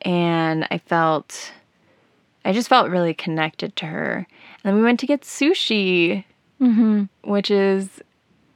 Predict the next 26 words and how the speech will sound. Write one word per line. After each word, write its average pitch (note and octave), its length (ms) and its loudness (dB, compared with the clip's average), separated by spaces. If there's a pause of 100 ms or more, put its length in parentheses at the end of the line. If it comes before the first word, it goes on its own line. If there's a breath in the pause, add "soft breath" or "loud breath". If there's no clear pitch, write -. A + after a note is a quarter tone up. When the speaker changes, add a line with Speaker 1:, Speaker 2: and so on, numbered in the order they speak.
(240)
Speaker 1:
something G#3+ 400 0
I G3+ 140 4
learned F#3 380 0
very G#3+ 240 0
quickly F#3 440 -4
that F3 160 -6
Jackie F#3+ 340 -4
loves, F3+ 460 -4
Speaker 2:
Yes. G3 280 -8
Speaker 1:
that G3+ 120 2
I F#3 180 2
also E3+ 460 0
love D#3+ 300 -2
with - 180 -4
my G3+ 160 4
whole F3 220 0
soul. A2+ 460 -6
Speaker 2:
Yeah, - 280 -4
I G3+ 80 -2
think G#3 240 -4
Kaylee F#3 320 -4
takes F3+ 320 -6
the - 100 -10
prize - 480 -4
for, F#3+ 260 -4
like, F#3+ 300 -6